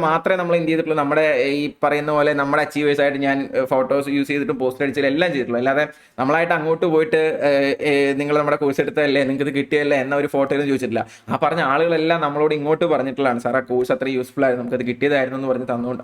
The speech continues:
അങ്ങനെയുള്ളവരെ മാത്രമാണ് നമ്മൾ എടുത്തേക്കുന്നത്. അപ്പൊ ആ നൂറ്റമ്പതോളം സ്റ്റേഷൻ മാസ്റ്റർമാർ പകരം ഇന്ത്യയിൽ ഇപ്പൊ ഇന്ത്യൻ റെയിൽവേയുടെ ഭാഗമായിട്ട് ജോലി ചെയ്യുന്നുണ്ടെന്നുള്ളത് എനിക്ക് തരുന്ന സന്തോഷവും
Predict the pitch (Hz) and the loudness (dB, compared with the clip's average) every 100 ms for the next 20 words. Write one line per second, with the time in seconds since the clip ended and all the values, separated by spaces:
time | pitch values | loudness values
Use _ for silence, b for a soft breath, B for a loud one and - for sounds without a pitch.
0 | 131 131 147 147 139 143 131 127 139 131 | -6 -4 -2 0 0 0 -2 -2 -2 -4
1 | 123 120 113 117 117 110 B B 117 113 | -2 -4 -4 -8 -8 -10 B B -6 -2
2 | 147 151 147 127 160 165 170 165 147 - | 0 0 -2 -2 0 2 0 0 -4 -2
3 | 151 165 156 156 156 143 139 156 139 139 | -4 -4 -2 -2 0 0 0 -2 -2 0
4 | 151 151 143 139 135 147 147 - 135 143 | 0 0 0 -2 0 -2 -2 -2 0 0
5 | 131 151 - 104 139 143 139 139 135 143 | 2 0 0 -2 0 0 -2 -2 0 2
6 | 151 143 139 139 139 139 170 B B 202 | 0 -2 -2 -2 0 0 -2 B B -2
7 | 214 226 196 202 196 160 165 175 175 | 2 2 2 0 0 -2 0 0 0